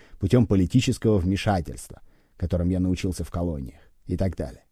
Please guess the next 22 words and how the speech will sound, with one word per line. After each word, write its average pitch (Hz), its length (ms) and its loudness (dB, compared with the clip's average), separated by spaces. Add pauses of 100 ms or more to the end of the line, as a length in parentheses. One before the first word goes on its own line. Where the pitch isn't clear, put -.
(720)
Боже, 202 360 8
как 95 200 -2
бы 95 100 2
они 92 160 2
слушали. - 480 -12 (1040)
И 85 100 -4
я 123 160 6
бы 196 120 6
сказал: 82 580 -2 (720)
«Ну 180 160 10
и 226 100 6
еще 156 500 6
я 180 200 6
знаю, 175 420 6
как 139 220 4
привести 147 460 2
в - 80 -2
порядок 90 480 2
О 92 100 -2
Ти». - 300 -10 (3250)
И, 80 100 -8
братцы, 143 560 2